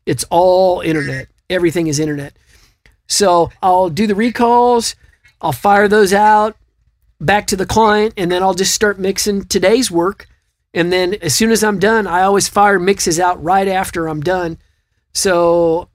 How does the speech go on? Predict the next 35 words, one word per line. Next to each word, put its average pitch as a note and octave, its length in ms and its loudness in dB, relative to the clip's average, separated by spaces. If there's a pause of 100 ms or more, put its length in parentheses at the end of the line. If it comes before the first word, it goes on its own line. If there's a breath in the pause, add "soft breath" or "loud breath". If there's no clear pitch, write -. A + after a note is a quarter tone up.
(100)
say A3 320 0
I've G3+ 100 -2
got F#3+ 300 -4
four G#3+ 200 6
things A3 400 0
to G3 80 -2
mix G#3+ 280 0
today, E3 400 -4
I'll E3+ 180 -2
probably F#3+ 600 0 (240)
hear G3 200 4
back F3 520 0 (600)
on E3+ 240 -2
the D#3 60 -2
first G3+ 360 2
or E3 60 0
second G3 480 -2
thing E3+ 340 -6
as E3 180 -4
I'm F3 120 0
working F3+ 300 0
on F3+ 140 -2
the D#3 60 -4
third F#3 280 2
or D#3+ 40 -2
fourth. G3+ 460 0 (480)
So F#3 420 0
a F#3+ 60 -10
lot A#3 160 2
of B3+ 60 -4
times G3 260 -2
I'll G#3+ 80 0
just F#3+ 220 -4
save, G3 680 0
stop, - 500 0